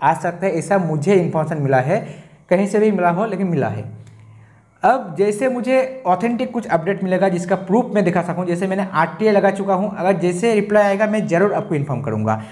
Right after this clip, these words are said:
अभी तक कोई update आपको जो है आरटीए का update आया नहीं है। अब देखिए, भले ही आपका exam वगैरह लेना एसएससी के लिए मुश्किल हो, लेकिन डीवी वो लोग करवा सकते हैं। डीवी एसएससी सीएचएसएल दो हज़ार अठारह का जुलाई second जुलाई से start होने जा रहा है,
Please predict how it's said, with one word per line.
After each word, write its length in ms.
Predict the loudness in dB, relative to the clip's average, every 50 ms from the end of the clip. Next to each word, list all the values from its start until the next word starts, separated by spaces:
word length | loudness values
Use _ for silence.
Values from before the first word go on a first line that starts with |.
| -6 -2
अभी 200 | 0 2 4 4
तक 260 | 4 2 0 0 -2 -4
कोई 140 | -2 -2 -2
update 540 | 0 -2 -2 -2 -2 -2 -2 -4 -6 -12 -12 -12
आपको 200 | -10 -8 -8 -6
जो 100 | -2 -2
है 80 | 0
आरटीए 320 | 0 0 0 0 -2 -2 -2
का 120 | 0 -2
update 300 | -2 -2 -2 -4 -2 0
आया 180 | 0 0 2 2
नहीं 240 | 0 -2 -4 -6 -6
है। 180 | -8 -8 -10 -12 -18 -20 -20 -20 -20 -20 -20 -20 -20 -20 _ _ _ _ _ 0
अब 200 | 0 0 0 0
देखिए, 500 | -4 -6 -6 -6 -4 -2 0 0 0 0 -2 -6 -16 -18 -12 -6
भले 300 | -2 0 2 2 4 2 2
ही 120 | 0 -2
आपका 500 | -4 -6 -4 0 2 4 4 4 2 0 -4 -12 -20 -20 -20 _ _ _ _ _ _ _ -2
exam 360 | 0 0 2 2 2 2 2
वगैरह 240 | 4 4 4 4 4
लेना 260 | 2 0 -2 -2 -2 -2
एसएससी 320 | -4 -4 -6 -8 -10 -8
के 80 | -4 -2
लिए 100 | -2 -2
मुश्किल 300 | -2 -4 -6 -8 -8 -8
हो, 80 | -6 -4
लेकिन 320 | -2 -2 0 0 0 0 2
डीवी 340 | 2 2 2 2 2 2
वो 140 | 4 4 4
लोग 220 | 4 2 0 0 0
करवा 200 | 0 2 2 2
सकते 300 | 0 -2 -12 -12 -10 -10
हैं। 200 | -10 -10 -10 -12 -12 -16 -20 -20 -20 -10 -2 0
डीवी 520 | 2 4 4 2 0 -2 -6 -10 -10 -6 -4
एसएससी 400 | -2 0 2 2 0 0 -2 -4
सीएचएसएल 480 | -2 2 2 2 2 2 0 -2 0 2
दो 80 | 2
हज़ार 180 | 2 2 2 0
अठारह 280 | -2 -4 -4 -4 0 0
का 80 | 0 0 2
जुलाई 380 | 2 2 4 4 4 2 0 -4 -12 -16 -20 -18 -16 -14 -12
second 340 | -8 -6 -4 -2 0 0 2
जुलाई 180 | 2 2 2 2
से 160 | 2 0 0
start 220 | 0 0 -2 -2
होने 160 | -2 -4 -2 0
जा 100 | 0 0
रहा 120 | -2 -2
है, 200 | -4 -6 -8